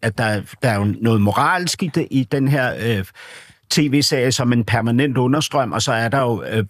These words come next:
hvad hedder det, misundelsen, man oplever, når man ser det her. Det gør jeg også, ikke? Og hvis jeg ligesom skal gå ind i, hvad det så er ved T V-serien, der rent følelsesmæssigt fungerer for mig,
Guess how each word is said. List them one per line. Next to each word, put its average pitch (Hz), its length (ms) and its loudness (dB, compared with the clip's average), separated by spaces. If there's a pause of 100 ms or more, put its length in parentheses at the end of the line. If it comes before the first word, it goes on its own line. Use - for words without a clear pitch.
(100)
hvad 120 200 2
hedder 127 140 4
det, 135 100 2
misundelsen, 196 680 0
man 117 180 2
oplever, 107 420 0
når 110 120 2
man 104 220 0
ser - 440 -2
det 110 160 0
her. 117 80 2
Det 139 200 -2
gør 160 140 2
jeg 143 160 2
også, 110 560 0
ikke? 196 220 0 (260)
Og - 100 0
hvis 127 200 2
jeg 123 80 2
ligesom 135 300 2
skal 117 220 0
gå 123 220 2
ind 220 220 2
i, 165 100 4
hvad 123 240 0
det 135 140 0
så - 160 0 (120)
er 170 200 2
ved 175 100 2
T - 160 -2
V-serien, 143 560 0
der 107 260 0
rent 104 240 -4
følelsesmæssigt 160 960 0
fungerer 139 520 0
for 135 140 -2
mig, 110 240 0